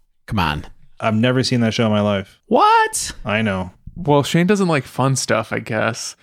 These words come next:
Speaker 2: I like, I like, I just have never, I've never watched it.
Speaker 3: Do you like Seinfeld?
Speaker 2: Oh, yeah. Boop, ba-doop, boop, boop, boop, boop, boop,
Speaker 3: You
Speaker 2: boop,
Speaker 3: should
Speaker 2: boop.
Speaker 3: try Curb, dude.
Speaker 1: Shane,
Speaker 2: Oh, I know.
Speaker 1: Curb
Speaker 2: That's what
Speaker 1: is
Speaker 2: everyone says.
Speaker 1: so your level of anger.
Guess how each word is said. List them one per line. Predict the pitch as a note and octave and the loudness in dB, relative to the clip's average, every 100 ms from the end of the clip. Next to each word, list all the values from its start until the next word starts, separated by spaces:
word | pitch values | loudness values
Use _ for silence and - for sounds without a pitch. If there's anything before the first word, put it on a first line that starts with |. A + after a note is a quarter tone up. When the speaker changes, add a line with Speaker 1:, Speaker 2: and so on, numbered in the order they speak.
| - | -4
Speaker 2:
I | B2+ | 2
like, | F3 G3 - | 2 2 0
I | C#3 | 2
like, | E3 F#3 G3+ | 4 2 2
I | D3 | 2
just | F3+ - | 2 2
have | E3 | 2
never, | D3 D#3+ F3+ F3+ F3+ - _ _ _ | 2 2 2 2 2 -2 _ _ _
I've | B2 | -4
never | C#3 G3 | 0 2
watched | F3 D3+ A3+ - | 2 2 0 -2
it. | - - _ _ _ - | -14 -20 _ _ _ -2
Speaker 3:
Do | |
you | E3 | 0
like | A3 A#3 | 0 -4
Seinfeld? | A#2 C3 - C4 - _ _ - | -4 -4 -4 -6 -10 _ _ -2
Speaker 2:
Oh, | B2+ | -2
yeah. | D#2+ D2+ - _ G2+ | -2 -8 -14 _ -6
Boop, | F#2+ - | -4 -2
ba-doop, | G#2 A2+ | -2 -2
boop, | D3 C3+ | -2 -2
boop, | D#3+ D3+ - _ | 0 -2 -4 _
boop, | G2 G#2 G#2 | -2 -2 0
boop, | A2 G#2 - | -2 -4 -2
boop, | G#2 G2 _ _ | -4 -4 _ _
Speaker 3:
You | - | 0
Speaker 2:
boop, | |
Speaker 3:
should | G#3 F#3 | 2 4
Speaker 2:
boop. | |
Speaker 3:
try | F3 C#3 | 4 4
Curb, | - B2 A#2+ A#2 | 2 2 2 0
dude. | - B2 A#2+ B2 - | -2 -2 -2 -4 -6
Speaker 1:
Shane, | - D#3 | 0 4
Speaker 2:
Oh, | B2+ | 4
I | C#3 | 2
know. | - | 0
Speaker 1:
Curb | D#3+ F3 | 2 4
Speaker 2:
That's | F3 | 4
what | |
Speaker 1:
is | A#2 | 2
Speaker 2:
everyone | F2+ | 0
says. | - E2+ - | -4 -8 -6
Speaker 1:
so | - - - A#2 B2+ | -6 -4 0 2 4
your | B2+ A#2+ A#2+ | 4 2 2
level | A2 G#2+ A2+ A2 | 2 2 2 2
of | G2 - | 0 -2
anger. | F#2+ G2+ A2+ A#2 | -2 0 0 0